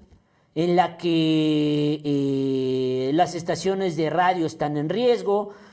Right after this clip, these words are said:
porque ahora está el Spotify, está el podcast, está el esto, etcétera, etcétera, etcétera. Entonces,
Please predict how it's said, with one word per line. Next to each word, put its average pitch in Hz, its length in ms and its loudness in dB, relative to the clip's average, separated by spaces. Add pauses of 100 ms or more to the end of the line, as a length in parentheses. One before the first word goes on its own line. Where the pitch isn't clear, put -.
(200)
porque 226 440 2
ahora 180 400 4
está 170 360 2
el 160 120 0
Spotify, 190 1000 2
está 139 300 -2
el 131 140 -2
podcast, 196 760 0
está 143 280 -4
el 156 140 0
esto, 226 400 0
etcétera, 165 400 -4
etcétera, 160 320 -4
etcétera. 175 380 -4 (600)
Entonces, 262 540 -2